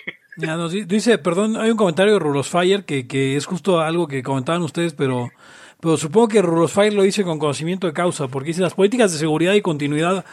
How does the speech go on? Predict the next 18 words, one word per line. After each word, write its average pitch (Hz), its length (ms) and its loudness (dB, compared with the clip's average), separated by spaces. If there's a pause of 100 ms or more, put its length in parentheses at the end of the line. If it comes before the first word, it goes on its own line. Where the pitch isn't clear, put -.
(180)
operativa 151 560 2
marcan 175 580 -2 (380)
que 160 100 0
tengas 202 240 2
un 214 100 2
sitio 220 280 0
alterno 208 400 0
para 170 120 0
volver 156 260 2
a 202 40 0
levantar 180 380 -2
tus 196 120 -6
servidores 165 540 0
y 226 200 0
o 180 140 4
centros 170 360 -2
de 151 80 -2
control. 156 560 -2